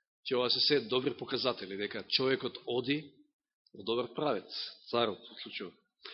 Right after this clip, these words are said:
Во осумнаесетата година на царувањето, откако ги очисти земјата и храмот,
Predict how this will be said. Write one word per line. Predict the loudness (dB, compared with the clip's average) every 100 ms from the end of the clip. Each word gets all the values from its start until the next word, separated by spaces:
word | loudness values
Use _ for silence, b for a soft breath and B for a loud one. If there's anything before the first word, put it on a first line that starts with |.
| B B B 6
Во | 6
осумнаесетата | 8 10 10 12 10 10 12
година | 12 12 12
на | 12
царувањето, | 10 10 12 12 12 8 0
откако | 2 4 4 4
ги | 6 10
очисти | 10 10 4 4 4
земјата | 6 8 8 8
и | 6
храмот, | 8 10 10 6